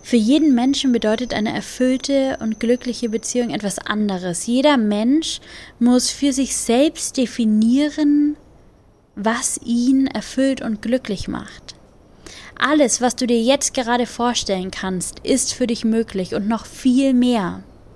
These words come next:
Es erfüllt sich ganz bestimmt nicht von alleine.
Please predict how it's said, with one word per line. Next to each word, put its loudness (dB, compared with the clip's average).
Es 0
erfüllt 0
sich -2
ganz 0
bestimmt 0
nicht 0
von -2
alleine. -4